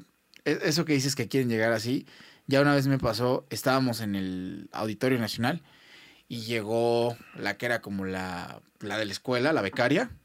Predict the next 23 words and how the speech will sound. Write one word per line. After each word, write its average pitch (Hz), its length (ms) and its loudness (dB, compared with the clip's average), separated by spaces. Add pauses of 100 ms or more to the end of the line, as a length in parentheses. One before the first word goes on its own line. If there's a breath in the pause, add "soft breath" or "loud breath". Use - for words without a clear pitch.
(100)
y 98 140 -8
llegó 104 720 2
ella 104 280 0
de 92 240 -2
produc-, 98 420 -4
de 127 100 2
a-, 120 180 2
de 139 140 2
apoyo 202 480 2
para 131 160 2
el 107 100 -2
production 113 580 0
manager. 98 500 -6
Llegó 117 260 -2
con 135 160 -4
el 110 100 -6
guitarrista 104 560 -4
y 135 40 0
el 107 100 -2
guitarrista 107 360 -2
estaba 104 220 0
muy 95 220 -2
enojado. 185 480 2